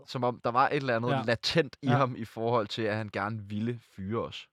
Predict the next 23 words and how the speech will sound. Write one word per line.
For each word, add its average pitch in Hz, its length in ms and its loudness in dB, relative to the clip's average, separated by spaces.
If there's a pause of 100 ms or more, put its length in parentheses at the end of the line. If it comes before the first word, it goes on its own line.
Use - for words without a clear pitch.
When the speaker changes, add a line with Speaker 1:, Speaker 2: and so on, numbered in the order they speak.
Speaker 2:
Det 143 80 0
er 131 40 0
to 190 200 -6
dage 151 140 -6
siden, 143 120 -8
han 139 60 -6
har 131 60 -6
fyret 139 280 -6
os, 127 120 -12
og 135 80 -16
så, 143 100 -8
øh, 127 300 -4 (420)
ja, 120 60 -12 (100)
så - 140 -8
vi 123 40 -4
bliver 127 140 -2
nødt 135 140 -2
til 139 80 -2
at 117 80 -2
være 107 140 -8
søde 123 260 -10
for 427 40 4
ham. 427 80 8